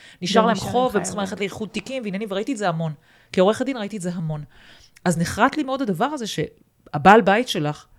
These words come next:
Speaker 1: שהוא המשכנתא, בעל המשכנתא, הוא מאוד מאוד אגרסיבי, מה שבן אדם פרטי, בואי, עכשיו יש את החקיקה של, אה, הליך מהיר וזה, בן אדם פרטי, אם את לא משלמת לו, וואו, יכול לסבול עכשיו שנתיים, שלוש, תוכל להישאר
Speaker 2: כן,
Speaker 1: בדירה.
Speaker 2: למרות ששמעתי
Speaker 1: אה,
Speaker 2: שגם
Speaker 1: כן.
Speaker 2: על זה יש איזו חקיקה חדשה, לא,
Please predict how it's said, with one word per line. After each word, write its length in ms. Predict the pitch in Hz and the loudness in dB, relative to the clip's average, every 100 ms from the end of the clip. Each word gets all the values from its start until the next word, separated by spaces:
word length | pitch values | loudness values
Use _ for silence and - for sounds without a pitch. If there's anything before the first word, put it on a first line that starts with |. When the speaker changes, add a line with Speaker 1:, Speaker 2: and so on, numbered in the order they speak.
| _ | _
Speaker 1:
שהוא 260 | - 165 160 | -6 0 0
המשכנתא, 680 | 156 151 - 220 240 160 156 | 0 -4 0 0 2 -2 -2
בעל 200 | 143 175 | 0 2
המשכנתא, 500 | 165 160 233 285 196 196 - - - - | 2 0 -4 -4 -6 -6 -12 -20 -20 -4
הוא 100 | 190 | 0
מאוד 160 | 196 | 2
מאוד 140 | 285 262 | 2 -2
אגרסיבי, 420 | 196 202 302 214 | -2 -4 -4 -2
מה 100 | 190 | -2
שבן 240 | 233 170 | -2 -2
אדם 180 | 160 208 | 0 0
פרטי, 440 | 220 202 220 247 226 | -2 -4 -2 -2 0
בואי, 240 | 180 208 | 2 2
עכשיו 260 | 180 - 226 | 2 0 -4
יש 60 | |
את 60 | 269 | -4
החקיקה 640 | 202 185 180 208 208 202 | -8 -8 -2 2 4 4
של, 300 | 180 175 165 | 2 -2 -2
אה, 380 | 165 160 160 156 160 - | -2 -2 -4 -6 -10 -4
הליך 260 | 165 185 175 | 0 0 0
מהיר 260 | 160 233 | -2 -2
וזה, 160 | 190 202 202 - _ | -4 -8 -8 -16 _
בן 60 | 170 | 0
אדם 120 | 208 | 0
פרטי, 280 | 208 180 240 | 2 -2 0
אם 60 | 220 | -2
את 100 | 185 | 0
לא 60 | |
משלמת 480 | 202 - 185 233 277 | -2 0 -2 -2 -4
לו, 100 | 277 | -6
וואו, 300 | 269 330 - | -4 -2 -2
יכול 220 | 220 226 | -2 -2
לסבול 260 | 220 180 214 | -2 0 -2
עכשיו 160 | 214 - | -2 -10
שנתיים, 340 | 190 196 214 | -6 -2 -2
שלוש, 160 | 208 202 | -4 -4
תוכל 160 | - | 0
להישאר 200 | 196 208 | 0 0
Speaker 2:
כן, 80 | 196 | 2
Speaker 1:
בדירה. 140 | 262 | 2
Speaker 2:
למרות 160 | 202 - | 2 0
ששמעתי 440 | 285 262 226 226 | -6 -8 -8 -6
Speaker 1:
אה, 60 | 208 | -4
Speaker 2:
שגם 240 | 165 208 | -2 -2
Speaker 1:
כן. 60 | 220 | -2
Speaker 2:
על 100 | 220 | -2
זה 100 | 220 | -4
יש 200 | 247 240 | -4 -6
איזו 140 | 180 | -8
חקיקה 420 | 180 170 - 175 180 | -8 -10 -10 -6 -6
חדשה, 520 | 185 170 160 180 185 | -6 -8 -6 -4 -2
לא, 120 | 196 | -4